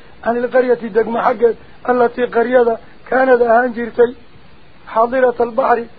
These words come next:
bad mid u muuqata, إذ يعدون، markay xadgudbeeno, في السبت، sabtida ugaarashadeeda, ay ku xadgudbeen, إذ goor bay ku xadgudbeen, ay تأتيهم u timid, حيتانهم،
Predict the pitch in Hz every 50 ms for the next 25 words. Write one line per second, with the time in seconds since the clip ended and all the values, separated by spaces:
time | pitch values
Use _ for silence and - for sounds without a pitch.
0 | - - - - 247 240 240 254 285 294 302 285 277 254 254 254 220 196 240 233
1 | 240 247 247 226 - - - - - 320 285 254 262 262 233 240 202 254 269 269
2 | 254 254 240 254 233 - 247 247 202 - 269 226 196 247 247 202 208 277 277 269
3 | 262 247 - - - - - - - 247 226 - 285 269 240 226 - 254 240 -
4 | - - - - - 269 269 254 - 269 240 254 262 247 240 247 240 240 240 240
5 | - - 269 269 262 247 240 233 240 240 - - - - - 294 262 277 233 285
6 | 320 - 269 262 220 202 262 214 214 247 269 254 233 - - - - - - 302
7 | 277 - 202 254 262 262 262 214 247 247 254 - 330 330 254 269 294 269 226 262
8 | 262 214 202 254 240 240 233 - - - - - - 254 262 254 285 294 269 -
9 | - 277 269 254 254 262 262 302 - - 277 262 247 247 240 - - - - -
10 | - - - 254 262 254 - 269 285 294 285 277 269 254 254 247 240